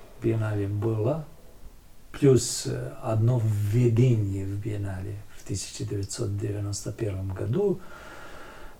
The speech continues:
Там были художники великолепные, мировые, но, э, влияние этого события огромное.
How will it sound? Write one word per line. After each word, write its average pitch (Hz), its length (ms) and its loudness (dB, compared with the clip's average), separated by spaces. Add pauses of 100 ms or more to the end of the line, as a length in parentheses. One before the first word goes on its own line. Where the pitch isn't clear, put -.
(140)
Там 120 300 6
были 110 280 8
художники 110 720 4
великолепные, 113 880 0
мировые, 117 920 0
но, 135 560 2 (240)
э, 120 500 -2 (460)
влияние 131 920 6
этого 123 420 2
события 123 1040 2 (240)
огромное. 117 880 4